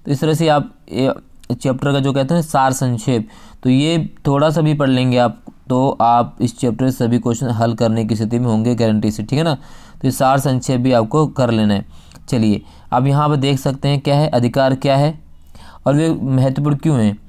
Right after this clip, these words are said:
अधिकारों का दावा करने के लिए उपयुक्त आधार क्या हो सकते हैं। तो अधिकार से अभिप्राय उन सुविधाओं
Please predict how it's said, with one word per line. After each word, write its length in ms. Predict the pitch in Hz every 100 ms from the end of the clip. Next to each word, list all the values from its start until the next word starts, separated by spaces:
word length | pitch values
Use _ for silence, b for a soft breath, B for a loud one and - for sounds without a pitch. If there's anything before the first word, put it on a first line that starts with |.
| B B B
अधिकारों 560 | 120 127 139 135 147 156
का 140 | 156
दावा 280 | 127 123 143
करने 340 | 139 123 131
के 80 | 139
लिए 180 | 143 127
उपयुक्त 320 | 127 139 135
आधार 300 | 120 117 123
क्या 220 | - 139
हो 180 | 113 110
सकते 300 | 117 107 110
हैं। 200 | 107 110 - -
तो 240 | 160 175 b b b b b
अधिकार 560 | 127 127 135 151 165 -
से 160 | - 165
अभिप्राय 320 | 139 131 147
उन 200 | 147 156
सुविधाओं 580 | 156 139 123 135 135